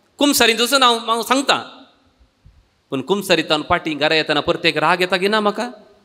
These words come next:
येता, तुमकां येता. थत्त पातकान पडते पडता हांव, म्हाका बगसलां पूण सोडवना,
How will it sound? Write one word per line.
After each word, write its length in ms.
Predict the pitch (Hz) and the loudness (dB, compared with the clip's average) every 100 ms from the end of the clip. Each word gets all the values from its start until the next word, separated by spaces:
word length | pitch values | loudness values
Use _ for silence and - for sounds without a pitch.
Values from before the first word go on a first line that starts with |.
| _ _ _ _ | _ _ _ _
येता, 220 | 262 226 | -4 -2
तुमकां 360 | 170 262 240 170 | 2 2 4 2
येता. 320 | 147 135 147 - - _ - | 2 0 -6 -10 -20 _ -4
थत्त 200 | 247 262 | -2 0
पातकान 360 | 247 226 226 | 0 0 -2
पडते 320 | 214 226 208 196 | 0 -2 0 0
पडता 340 | 180 170 160 | 0 -2 0
हांव, 180 | 151 147 - - _ _ _ | 0 -2 -10 -20 _ _ _
म्हाका 220 | 147 202 202 | -4 -2 0
बगसलां 560 | 156 - - 240 214 | 0 -2 -2 0 0
पूण 180 | 175 196 | 0 -2
सोडवना, 540 | - 180 196 170 123 | 0 2 2 0 -2